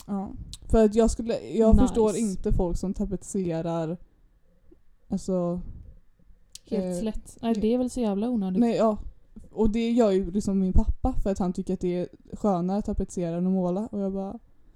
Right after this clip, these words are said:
Speaker 1: Alltså,
Speaker 2: Bror!
Speaker 1: Nej, men, eh, så nu har jag lärt mig att tapetsera.
Speaker 2: Härligt.
Speaker 1: Och vet du en sak som jag stör mig på?
Speaker 2: Nej.
Speaker 1: För att, eller, vad jag stört mig på det under den här tiden nu när jag har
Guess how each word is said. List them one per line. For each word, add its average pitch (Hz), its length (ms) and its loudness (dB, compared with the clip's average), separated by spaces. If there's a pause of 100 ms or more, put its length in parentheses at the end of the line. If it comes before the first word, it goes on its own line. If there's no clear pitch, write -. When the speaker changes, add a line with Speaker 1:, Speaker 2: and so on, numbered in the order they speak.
(680)
Speaker 1:
Alltså, - 400 -14
Speaker 2:
Bror! 349 720 2 (400)
Speaker 1:
Nej, 220 360 4
men, 240 420 2
eh, 240 480 2
så 254 140 0
nu 262 120 4
har 311 120 6
jag 285 80 4
lärt 285 180 4
mig 262 60 0
att 269 80 -4
tapetsera. 285 440 2 (680)
Speaker 2:
Härligt. 214 580 -4
Speaker 1:
Och 240 160 2
vet 254 100 4
du 262 80 0
en 277 100 6
sak 269 140 0
som 226 100 4
jag 220 60 0
stör 226 280 -2
mig 302 140 2
på? 240 240 0 (140)
Speaker 2:
Nej. 220 300 -4 (480)
Speaker 1:
För 226 160 8
att, 208 80 4 (400)
eller, 208 400 -2 (240)
vad 202 380 0
jag 208 140 4
stört 196 220 0
mig 196 160 -2
på 202 60 0
det 175 120 0
under 185 320 -2
den 196 400 -2
här 185 100 0
tiden 185 400 0
nu 180 160 0
när 185 140 0
jag 185 100 0
har 185 320 0